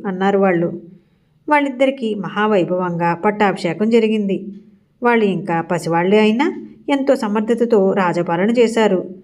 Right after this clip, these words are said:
మరో ఐదేళ్లు గడిచాయి. ఇద్దరు ఇప్పుడు పదిహేడేళ్ల వాళ్ళు. ఇక వాళ్ళు వివాహం చేసుకుందామని అనుకున్నారు. ఈ మాటకు ప్రజలు ఎంతో హర్షించారు. పెళ్ళింకా కొద్ది రోజులు ఉన్నదనగా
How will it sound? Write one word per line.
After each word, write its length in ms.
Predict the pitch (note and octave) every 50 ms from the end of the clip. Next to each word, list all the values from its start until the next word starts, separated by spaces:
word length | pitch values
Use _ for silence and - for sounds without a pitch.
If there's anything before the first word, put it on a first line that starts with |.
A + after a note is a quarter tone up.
| - _ _ _ _ _ _ _ _ _ _ G#3+
మరో 300 | G#3+ A3 G#3+ A3 G#3 G3+
ఐదేళ్లు 380 | G3 F#3 F3 F3+ F3 E3+ G#3
గడిచాయి. 600 | A3 A#3+ A3+ A3+ A#3 A3+ A3 G#3 F#3+ - - - - - - _ - - _ -
ఇద్దరు 580 | A#3+ A3+ G3+ - G#3 F#3+ F3+ F3+ F3 F3 F3 - -
ఇప్పుడు 240 | A#3 A#3 A#3+ A#3+ A#3
పదిహేడేళ్ల 600 | A3+ G3+ F3 D#3+ F#3 F#3+ F3 D#3+ E3 F3 F3+ A3+
వాళ్ళు. 420 | A#3 A#3 A3 G3+ F#3 F3+ E3+ - - - - - - - - -
ఇక 140 | D4 D4 D4
వాళ్ళు 440 | D4+ D4 C#4+ C4+ B3 G#3+ G#3+ G#3+ - -
వివాహం 420 | F3 E3 F3+ F#3 F#3+ A3+ A#3+ A#3 -
చేసుకుందామని 680 | G3+ F3 E3+ - - F#3+ F3 F3 F#3 F3+ F3+ G3+ A#3 B3+
అనుకున్నారు. 680 | B3 A#3+ B3 A#3+ A3+ A3+ A3+ G#3 G3 F#3+ - - - - - _ _ _ _ _ _ _
ఈ 100 | C#4+ C#4+
మాటకు 480 | D4 C#4+ C4+ B3 A#3 A#3+ A#3 A3 G3+ G3+
ప్రజలు 380 | G3+ G3+ - G3+ F3+ F#3 F#3+ G3+
ఎంతో 280 | G3 F3 E3 - G3+
హర్షించారు. 680 | A3 A#3+ A#3+ - - A#3 A3+ A3 A#3 A3+ G#3+ G3+ F3+ - - - - - - _ _ _ _ _ _ _ -
పెళ్ళింకా 640 | C4+ B3 A3 G#3 G#3 F#3+ - - E3 E3 E3+ - - - -
కొద్ది 240 | B3+ A#3+ A#3+ A#3+ G#3
రోజులు 340 | F#3 E3+ E3+ F3+ A#3 A#3+
ఉన్నదనగా 600 | A#3 G#3 G3+ G3 G3+ G3 G3 F#3+ F#3+ F#3 F#3 F#3+